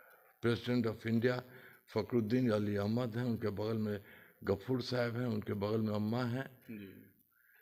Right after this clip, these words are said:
Speaker 1: चंद्रशेखर बाबू, चीफ मिनिस्टर बिहार। ये आम्रपाली जो खुला था वहाँ दिल्ली में बिहार गवर्नमेंट का, ये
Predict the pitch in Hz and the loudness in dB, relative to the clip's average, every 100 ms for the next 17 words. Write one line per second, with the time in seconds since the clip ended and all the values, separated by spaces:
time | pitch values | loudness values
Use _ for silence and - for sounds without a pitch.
0 | _ _ _ _ _ _ - 117 107 101 | _ _ _ _ _ _ -6 0 0 0
1 | 101 - 104 120 110 104 101 - 95 - | -2 -4 -4 -2 0 0 -2 -6 -8 -8
2 | 95 - 92 87 90 98 - 113 113 - | -10 -8 -8 -6 -4 -4 -4 -2 0 2
3 | 113 107 104 113 117 123 139 113 - - | 2 2 0 0 2 2 2 0 -6 -18
4 | _ _ _ _ 82 90 107 101 - 117 | _ _ _ _ -10 -4 -2 -4 -2 0
5 | 117 110 107 113 107 196 - - _ _ | 0 -2 -4 -4 -4 -10 -16 -20 _ _
6 | _ _ _ _ _ _ _ _ _ _ | _ _ _ _ _ _ _ _ _ _
7 | _ _ _ _ - 92 98 92 90 107 | _ _ _ _ -10 -2 -2 -2 0 2
8 | 117 113 107 101 78 - - - - _ | 4 4 2 -2 -6 -16 -20 -20 -20 _
9 | _ _ _ 92 90 87 110 98 101 104 | _ _ _ -4 -2 0 -2 -2 0 0
10 | 101 - 104 92 95 92 82 | 0 -2 -4 -2 0 -2 -4